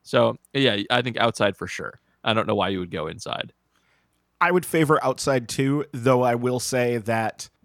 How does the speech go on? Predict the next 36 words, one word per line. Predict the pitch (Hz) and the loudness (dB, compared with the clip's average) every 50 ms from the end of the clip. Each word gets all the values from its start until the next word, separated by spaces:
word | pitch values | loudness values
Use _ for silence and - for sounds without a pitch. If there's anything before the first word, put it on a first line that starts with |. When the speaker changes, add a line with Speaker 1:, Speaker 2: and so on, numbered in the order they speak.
| _ _ _ _ - | _ _ _ _ -4
Speaker 2:
there's | 131 151 151 131 | 0 0 2 2
a | 147 139 | 0 0
good | - 220 220 - | 2 0 2 2
chance | - - 147 139 135 127 - | 0 -2 -2 -2 -2 -2 -4
they | - 120 113 127 127 123 | -6 -2 0 0 0 2
have | 143 139 120 104 - | 2 0 0 -2 -4
people | - 123 117 - 135 131 127 123 123 - - | -4 -4 -2 0 2 4 4 4 2 2 0
that | - 123 123 123 - | 0 0 0 2 4
they've | 143 147 139 123 | 4 2 4 4
been | 139 131 127 | 4 2 2
bringing | 104 123 127 127 120 117 110 | 0 0 -2 -2 -2 -4 -4
in | 110 110 110 117 | -4 -4 -4 -2
over | - - 127 110 117 | -2 -2 0 0 0
the | 110 | 0
last | 110 110 110 110 - - | 0 0 0 0 -2 -2
few | 127 120 | 0 0
years, | 120 113 95 | 0 2 2
and | 117 104 107 | 0 2 2
not | 117 123 131 - - | 4 2 2 2 -2
just | - - 131 123 120 113 - - - - - - - _ _ _ _ _ | -4 -2 0 0 0 -2 -4 -6 -8 -10 -12 -14 -18 _ _ _ _ _
the, | 123 117 120 120 113 113 110 92 | -6 -2 0 2 2 2 0 -2
the | 117 117 | 0 0
minor | 113 113 110 113 113 | 2 2 2 0 -2
league | 110 - | -2 -2
hitting | - 113 117 110 | -4 -4 -6 -6
coordinator | - - 120 117 110 107 107 107 107 107 104 | -2 -2 -2 0 0 -2 -4 -4 -4 -4 -4
who | 95 101 | -4 -4
we | 113 | -4
talked | - - 110 104 - | -2 0 -2 -2 -2
about | 110 113 107 - | -2 -4 -4 -4
with, | 110 - - | -6 -10 -10
in | 135 123 104 | -8 -6 -4
the | 107 | -4
last | 104 104 101 98 98 - - - - - | -4 -4 -4 -4 -6 -6 -8 -8 -6 -4
episode, | 139 - - - - 143 127 127 123 120 117 113 - _ _ _ _ _ _ _ _ _ _ _ _ _ _ - 117 101 - - | -4 -4 -2 0 2 4 6 6 6 4 4 0 -6 _ _ _ _ _ _ _ _ _ _ _ _ _ _ -20 -20 -18 -4 0
but | 143 135 127 120 - - | 2 4 4 2 0 -4